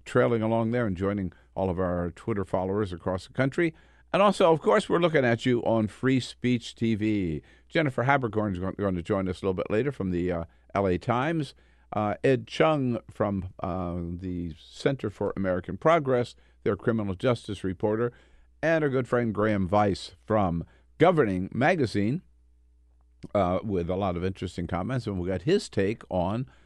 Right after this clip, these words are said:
uh, one of the nation's governors, Steve Bullock from Montana, who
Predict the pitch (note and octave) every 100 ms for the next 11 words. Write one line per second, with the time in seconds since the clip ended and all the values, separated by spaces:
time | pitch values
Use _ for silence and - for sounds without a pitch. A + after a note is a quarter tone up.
0 | _ _ - G2 G2+ G#2+ C3+ C#3+ G2+ F#2+
1 | F#2+ F2+ F#2+ E2+ F2+ C3 D#3+ - _ _
2 | _ _ _ - - G2 G2+ E3 F#3 _
3 | _ G2 F#2 F#2+ G2 E3+ E3+ B2+ B2 G2+
4 | A#2